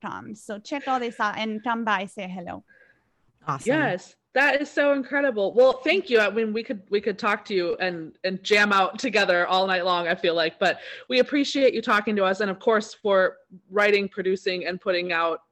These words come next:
Speaker 3: our child free anthem. And everyone needs, definitely needs to go and check it out and, and make sure you're following Lily everywhere. And thank you so much for joining us.
Speaker 1: Thanks, everybody.
Speaker 2: Thanks, Lily.
Speaker 3: Bye-bye.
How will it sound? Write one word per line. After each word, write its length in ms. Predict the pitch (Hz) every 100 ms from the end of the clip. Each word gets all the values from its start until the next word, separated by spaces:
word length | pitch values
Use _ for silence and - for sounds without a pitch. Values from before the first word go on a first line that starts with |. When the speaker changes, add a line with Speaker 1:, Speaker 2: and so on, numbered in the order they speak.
| -
Speaker 3:
our 120 | 220
child 340 | 226 247 214 214
free 260 | 196 165
anthem. 520 | 165 170 165 156 156 170 - - _ -
And 540 | 170 160 160 156 156 - - - _ _ -
everyone 340 | 185 185 208 208
needs, 220 | 202 -
definitely 320 | 226 262 254
needs 140 | 240 -
to 60 |
go 140 | 214 208
and 160 | 190
check 240 | - 190 190
it 60 |
out 260 | 175 170 170 175
and, 360 | 170 165 160
and 80 | 165
make 140 | 165
sure 120 | - 165
you're 80 |
following 380 | 165 170 156 160
Lily 260 | 160 156 156
everywhere. 640 | 156 160 156 143 147 151 -
And 420 | 156 151 147 147 - - _
thank 260 | 190 190 208
you 60 | 254
so 160 | 269
much 160 | 262 269
for 120 | 320
joining 340 | 240 359 466 196
us. 220 | 147 - _ _ _ _ 294
Speaker 1:
Thanks, 200 | 294 320
everybody. 600 | 311 285 247 240 226 233 240 _ - _ _ _ _ -
Speaker 2:
Thanks, 300 | 175 156 -
Lily. 320 | 156 156 156 _ _ _ _ _ _ -
Speaker 3:
Bye-bye. 840 | 240 269 247 240 233 240 240 254